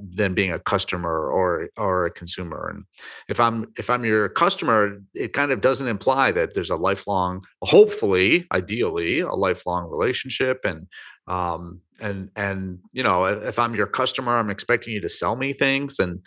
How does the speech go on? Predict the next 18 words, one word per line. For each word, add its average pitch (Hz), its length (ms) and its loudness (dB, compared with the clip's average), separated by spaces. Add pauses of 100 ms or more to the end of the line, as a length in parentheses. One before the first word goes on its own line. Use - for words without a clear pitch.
(360)
um, 92 420 -4
if 95 140 -6
I'm 104 140 2
your 98 100 0
patient, 123 380 0
I'm 92 320 -2
expecting 104 400 -6
the 110 140 2
opposite, 101 640 0
quite 78 220 0
frankly. 80 500 -8
And 87 140 -8
so, 90 400 0 (360)
you 107 80 0
know, 95 120 0
where 117 360 4
does 123 240 0
the, 107 480 0